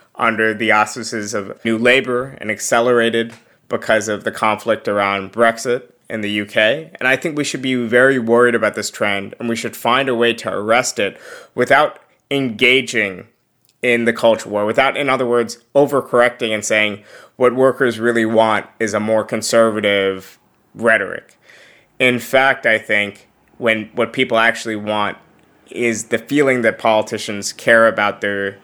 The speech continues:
their needs and are speaking to them. And that means putting forward a popular, at the very least, social democratic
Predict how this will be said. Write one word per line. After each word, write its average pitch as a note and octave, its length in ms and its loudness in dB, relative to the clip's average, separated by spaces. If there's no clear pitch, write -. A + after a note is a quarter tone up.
their G#2 140 -4
needs A2+ 520 -2
and - 120 -12
are G2 120 -8
speaking B2+ 420 -2
to G2+ 100 -8
them. F#2+ 240 -12
And A2 220 -4
that A2+ 300 0
means A2+ 520 -8
putting B2+ 260 -2
forward A#2+ 580 4
a A2 160 2
popular, A#2 920 0
at G#2+ 140 -6
the A#2 80 -4
very A#2+ 280 4
least, A#2 500 0
social A#2+ 400 0
democratic G#2+ 800 0